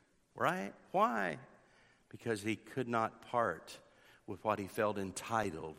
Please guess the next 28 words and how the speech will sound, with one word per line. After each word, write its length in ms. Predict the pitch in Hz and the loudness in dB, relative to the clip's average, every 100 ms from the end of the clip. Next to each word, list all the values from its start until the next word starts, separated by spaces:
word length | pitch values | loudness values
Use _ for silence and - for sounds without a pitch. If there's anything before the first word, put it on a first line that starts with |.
| - - | -16 -16
to. 200 | - 73 - - _ _ _ _ _ _ _ _ _ - | -12 -10 -12 -20 _ _ _ _ _ _ _ _ _ -12
He 100 | 113 | -8
could 240 | - 117 | -2 2
not 260 | 117 110 - | 2 0 -4
part 420 | - 143 101 - - - - - _ _ _ _ | 2 4 4 0 -14 -20 -20 -20 _ _ _ _
with 100 | 101 | -4
his 220 | 113 104 113 | -2 -2 0
narcissism. 800 | 113 123 117 - 110 90 90 85 - - _ _ _ - - - | 0 -2 -6 -4 -2 -4 -6 -14 -18 -20 _ _ _ -20 -20 -10
He 100 | 113 | -6
could 240 | - 120 | 0 0
not 300 | 117 117 - | 2 0 -2
part. 640 | - 131 110 90 - - - - - _ _ _ _ _ _ - _ _ | -2 2 2 0 -8 -12 -12 -14 -18 _ _ _ _ _ _ -20 _ _
And 60 | 120 | -2
you 40 | |
say, 320 | 117 110 98 - - | 2 2 0 -2 -6
"Boy, 220 | - 120 110 | -2 0 2
that's 220 | 117 - | 2 4
so 560 | - - 135 113 101 - - - - | 4 4 4 2 0 -8 -20 -18 -4
sad." 580 | - - 127 110 90 92 - - - - | 0 2 4 2 2 -4 -14 -20 -12 -6
And 160 | 107 | -2
then 280 | 110 151 180 | 2 4 2
I 160 | - 135 | 2 0
look 300 | 127 131 135 | 0 0 0
in 140 | 123 | 0
the 60 | 120 | 2
mirror 640 | 120 110 95 76 50 - - - | 2 2 2 0 -4 -14 -16 -8
and 160 | 98 | -2
realize 840 | 117 123 104 85 85 101 101 - | 2 2 4 2 2 -2 -2 -2